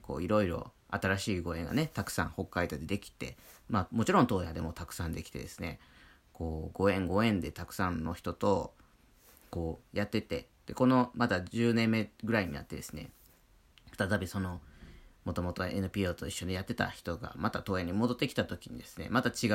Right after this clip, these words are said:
うご縁が来て、ね、新しいご縁がこう、織り交ざって、いろんなカラーになってるわけですよ。ね、もともと一緒に、もともとっていうかその、ずっとこう、長いこと洞爺でね、一緒に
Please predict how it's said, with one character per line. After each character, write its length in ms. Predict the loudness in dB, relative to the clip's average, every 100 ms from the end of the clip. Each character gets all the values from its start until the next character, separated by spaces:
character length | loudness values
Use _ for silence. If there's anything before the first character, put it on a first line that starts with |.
| 4 2
う 40 |
ご 140 | 0
縁 140 | -2 -6
が 80 | -10
来 100 | -12
て、 180 | -14 -14 -20 -20 -20 _ _
ね、 260 | 0 0 -2
新 320 | -8 -4 -6
し 140 | -6 -8
い 40 |
ご 140 | -6
縁 160 | -4 -4
が 100 | -8
こ 300 | -6 -8 -8
う、 40 | -14 _ _ _ _
織 140 | 4 6
り 20 |
交 140 | 6
ざ 60 | 4
っ 80 | 0
て、 160 | -6 2
い 80 |
ろ 140 | 6 8
ん 100 | 8
な 100 | 4
カ 180 | 6 4
ラ 120 | 4
ー 40 |
に 60 | 2
な 100 | -4
っ 20 |
て 100 | -4
る 60 | -4
わ 80 |
け 60 | -4
で 100 | -8
す 100 | -12
よ。 80 | -14 -18 -20 _ _ _ _ -4
ね、 200 | -2 -4 -10 -2
も 100 | 4
と 120 | 6
も 120 | 6
と 200 | 6 4
一 80 | 4
緒 220 | 4 4
に、 220 | 4 2 0
も 160 | 2 2
と 100 | 2
も 100 | 4
と 120 | 4
っ 40 |
て 60 | 2
い 60 |
う 20 | 0
か 80 |
そ 140 | -2 -2
の、 240 | 0 -2 -6 -14 -16 _ -20 0
ず 180 | 2
っ 40 | 4
と 120 | 2
こ 240 | -2 -4
う、 0 |
長 340 | -4 -2 0 0
い 60 |
こ 80 | 0
と 100 | -8
洞 220 | -4 -2
爺 80 | 0
で 100 | -2
ね、 240 | -2 -2 -6
一 120 | -10
緒 140 | -8
に 180 | -6 -8